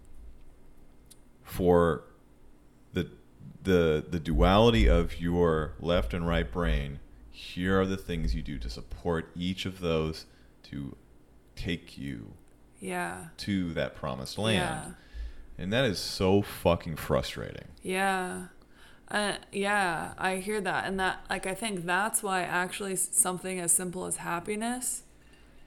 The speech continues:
Speaker 2: can be really practical, because it's like, yeah, I'll be happy when I have my dream job. I'll be happy when I'm making ten K a month. I'll be happy when we're in our new apartment. Like, I'll be happy then. Like, yes, I will.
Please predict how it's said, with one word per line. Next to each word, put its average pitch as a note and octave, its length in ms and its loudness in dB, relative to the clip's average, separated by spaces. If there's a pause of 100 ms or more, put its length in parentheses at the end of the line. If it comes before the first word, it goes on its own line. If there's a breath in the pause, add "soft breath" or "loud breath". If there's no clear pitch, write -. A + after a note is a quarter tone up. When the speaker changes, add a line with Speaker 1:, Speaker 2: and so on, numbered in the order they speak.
(500 soft breath)
Speaker 2:
can G3+ 240 -2
be G3 240 0
really F3+ 640 0
practical, G3+ 760 -2
because F#3 320 0
it's F#3 200 2
like, G#3+ 160 2
yeah, A3+ 200 8
I'll F#3 140 4
be G#3+ 120 4
happy G#3 300 2
when G3 160 -2
I F#3+ 140 0
have F#3+ 140 -2
my F3 100 -2
dream G3 260 -2
job. G3 360 -2
I'll F3+ 100 0
be F3+ 100 0
happy F3 300 -2
when E3+ 140 -4
I'm E3+ 100 -4
making E3+ 300 -6
ten F3+ 180 -8
K F#3 120 -6
a F3 80 -4
month. D3+ 320 -8
I'll E3+ 100 -6
be F3 100 -6
happy E3 220 -8
when E3+ 180 -8
we're F3 140 -8
in F3 160 -8
our F3+ 100 -6
new F3+ 160 -6
apartment. F3+ 560 -4
Like, E3 180 -6
I'll F#3+ 120 0
be F#3 120 -4
happy G3+ 600 -2 (180 loud breath)
then. E3 440 -2
Like, F3 160 -4
yes, G3+ 180 0
I F#3+ 80 -2
will. F#3 340 -4